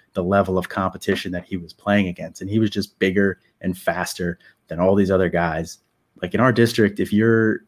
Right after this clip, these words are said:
if you're looked at by a D three school, you're a good player. Um, so we're not churning out, we're not churning out any prospects.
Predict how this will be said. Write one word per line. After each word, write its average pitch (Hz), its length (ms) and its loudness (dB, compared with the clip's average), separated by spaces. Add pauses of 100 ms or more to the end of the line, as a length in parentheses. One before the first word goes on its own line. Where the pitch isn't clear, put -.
(160)
if 104 160 0
you're 135 300 4
looked 107 400 0
at 101 240 2
by 101 100 2
a 87 100 2
D 107 220 2
three 104 300 0
school, 131 360 4
you're 101 180 4
a 87 40 0
good 85 220 -4
player. - 320 -6 (680)
Um, 85 440 -6
so 82 420 0
we're 127 240 4
not 123 180 6
churning 110 320 4
out, 104 300 2
we're 147 120 4
not 113 140 2
churning 113 240 2
out 104 140 4
any 95 140 0
prospects. - 720 -4